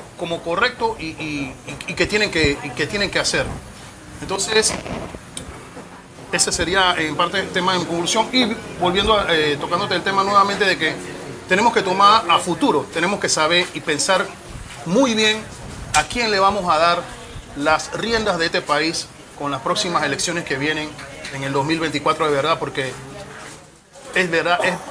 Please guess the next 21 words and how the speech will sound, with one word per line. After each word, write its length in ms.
bien 200
preocupante 680
que 120
lo 120
que 180
se 260
escucha 460
de 100
los 140
candidatos 460
que 120
vienen 340
son 180
más 160
de 60
lo 120
mismo. 300
Así 200
que 300
yo 140
espero 480